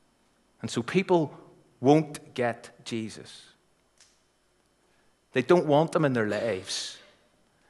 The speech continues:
And although that should, I, I, and I've gotta be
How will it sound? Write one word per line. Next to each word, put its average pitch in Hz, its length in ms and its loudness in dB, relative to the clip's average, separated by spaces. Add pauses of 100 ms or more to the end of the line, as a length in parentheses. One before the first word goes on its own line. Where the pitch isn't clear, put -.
(280)
And 123 140 0
although 208 260 10
that 185 220 4
should, 175 420 0
I, 156 140 -8
I, 147 220 -14 (640)
and 113 120 -12
I've 120 120 -10
gotta 117 160 -8
be 101 260 -10